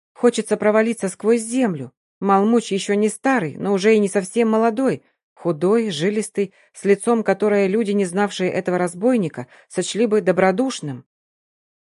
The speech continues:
«Жаль, что ты не принесла деньги, Агна», говорит Малмуч своим обволакивающим приятным голосом.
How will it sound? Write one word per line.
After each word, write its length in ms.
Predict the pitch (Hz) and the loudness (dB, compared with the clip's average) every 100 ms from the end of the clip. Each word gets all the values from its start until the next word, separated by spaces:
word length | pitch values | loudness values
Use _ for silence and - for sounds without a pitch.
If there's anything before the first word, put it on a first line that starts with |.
| - | -8
«Жаль, 380 | 160 151 226 240 | -4 0 2 2
что 200 | - 202 | 0 0
ты 160 | 220 233 | 2 0
не 120 | 196 | 0
принесла 540 | 190 190 185 190 202 | 0 0 0 2 2
деньги, 540 | 180 254 240 139 113 139 | 2 0 0 -2 -8 -8
Агна», 480 | 147 143 135 127 131 _ _ | -6 -4 -6 -8 -12 _ _
говорит 420 | 151 165 156 147 143 | -6 -2 -2 -4 -6
Малмуч 460 | 156 160 214 214 | -4 -2 -4 -6
своим 280 | - 170 160 | -4 -4 -2
обволакивающим 960 | 160 147 165 220 226 185 170 151 165 | -4 0 2 0 -2 -4 -4 -4 -8
приятным 600 | 151 170 160 156 185 214 | -6 -4 -4 -4 -4 -4
голосом. 540 | 226 247 143 - 107 | -2 -2 -2 -8 -16